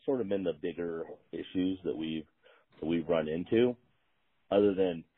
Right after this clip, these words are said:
uh, we don't really have a, an issue, as far as I can tell, with, like, police force and, and how we're gonna do that. Obviously, libertarians would consider, uh, you know,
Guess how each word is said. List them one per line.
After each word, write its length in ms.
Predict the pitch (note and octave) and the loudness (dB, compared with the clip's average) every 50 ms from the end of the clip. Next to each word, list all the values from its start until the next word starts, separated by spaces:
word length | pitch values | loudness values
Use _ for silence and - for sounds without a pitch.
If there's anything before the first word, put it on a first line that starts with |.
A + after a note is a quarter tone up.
| _ _ _ - _ _ _ _ _ - | _ _ _ -20 _ _ _ _ _ 0
uh, 180 | - E2 E2 E2 E2 | 0 2 2 2 0
we 60 | G#2+ | 2
don't 160 | C#3 D#3 - | 2 2 2
really 220 | E3 D#3+ D#3 C#3+ B2+ | 4 2 2 2 2
have 160 | B2+ A#2+ A2+ | 0 -2 0
a, 120 | G#2+ F#2+ F2 _ _ - | 0 -2 -2 _ _ -10
an 140 | F2 E2+ E2 | -8 -8 -6
issue, 500 | F2 F2+ - - F#2+ F2+ F2 F2 E2+ E2+ | -8 -10 -10 -8 -4 -4 -2 -2 -2 -4
as 60 | E2 - - | -6 -4 -2
far 220 | F2 E2 E2 E2 | -2 0 0 0
as 80 | E2 E2 | -2 -4
I 60 | D#2 | -6
can 120 | D2+ D#2+ - | -6 -8 -4
tell, 360 | - E2+ E2 E2 E2 D#2+ D#2+ D#2 - - | -2 0 0 0 0 -2 -4 -6 -10 -10
with, 260 | D#2+ E2 D#2+ D#2 - - | -8 -6 -6 -6 -4 -4
like, 200 | D#2 D2+ D2+ - _ _ - | -4 -4 -4 -6 _ _ -4
police 220 | - B2+ B2+ A#2+ A#2+ - - | 0 2 2 2 0 -6 -4
force 420 | - G2+ G2 G2 F#2+ F2+ F2+ F2 - - - | 0 2 4 6 8 8 8 6 4 -2 -6
and, 240 | D#2+ D2 D2+ D#2 - | -6 -6 -6 -8 -8
and 180 | - E2 D#2 D2 | -8 -8 -8 -6
how 200 | - E2 D#2 D#2 | -4 -2 -2 -2
we're 100 | D#2+ D#2 | -4 -6
gonna 180 | D#2+ D#2+ D#2 | -6 -6 -6
do 100 | D#2+ D#2+ | -2 2
that. 180 | E2+ E2+ F2 - - | 4 4 4 4 6
Obviously, 380 | F2 F2+ F#2 F2+ - - F2 | 4 4 4 2 -2 0 2
libertarians 600 | F2 F2+ E2 D#2+ - F2+ E2+ F2 E2+ E2+ E2+ E2 - _ _ _ _ _ - _ _ _ _ - E2+ | 2 2 0 0 0 0 2 2 2 0 -4 -6 -10 _ _ _ _ _ -20 _ _ _ _ -2 2
would 240 | E2+ E2+ - - | 2 2 2 0
consider, 720 | - F2+ D#2+ D2+ - - E2+ D#2 D#2 E2 E2 D#2+ D#2+ - - D2+ | -8 -8 -8 -8 -2 -2 -2 0 2 0 0 0 -2 -4 -4 -4
uh, 440 | D#2 D2+ C2+ B1+ B1+ A#1+ A#1+ - - - _ _ _ _ _ _ _ _ - | -2 -2 -2 -2 -2 -4 -6 -8 -10 -16 _ _ _ _ _ _ _ _ -8
you 80 | D#2+ D2+ | -6 -4
know, 200 | D2+ D2+ D2 | -2 -4 -4